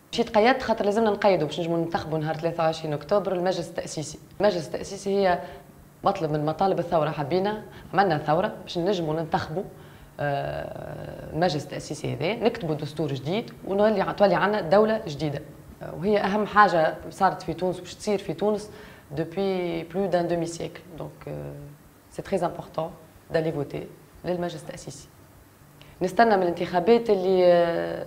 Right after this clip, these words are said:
التوانسة يوليو يعرفوا بعضهم، يعرفوا شنو ما آرائهم، شنو يحبوا،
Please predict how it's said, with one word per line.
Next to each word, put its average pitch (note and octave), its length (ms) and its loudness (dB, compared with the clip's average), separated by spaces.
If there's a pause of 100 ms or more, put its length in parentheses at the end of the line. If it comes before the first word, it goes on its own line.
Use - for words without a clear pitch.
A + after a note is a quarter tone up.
التوانسة A3+ 460 4
يوليو G#3 240 4
يعرفوا G#3 340 4
بعضهم، E3 440 0
يعرفوا F3+ 280 0
شنو F#3+ 140 0
ما E3+ 200 4
آرائهم، C#3+ 360 2
شنو F3+ 200 2
يحبوا، D#3+ 400 -2